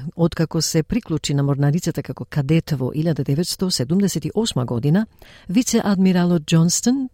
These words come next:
заработи некои блескави препораки и пофалби од премиерот Албанезе, кој, меѓу другото, вели дека вице-адмиралот Џонстон е докажан лидер со искуство, интелект и решителност да ги води австралиските одбранбени сили во сложено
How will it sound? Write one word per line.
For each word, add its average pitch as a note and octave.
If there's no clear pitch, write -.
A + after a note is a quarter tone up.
заработи C#3+
некои C3+
блескави D#3+
препораки E3
и F3
пофалби E3+
од D3
премиерот D3+
Албанезе, D3+
кој, G3+
меѓу D3+
другото, A#3
вели F#3+
дека D3+
вице-адмиралот C#3
Џонстон A3+
е D#3
докажан F#3
лидер E3+
со -
искуство, E3+
интелект G#3+
и A3+
решителност F3+
да C#3
ги C3+
води F#3+
австралиските E3
одбранбени C3+
сили G3
во E3+
сложено A#3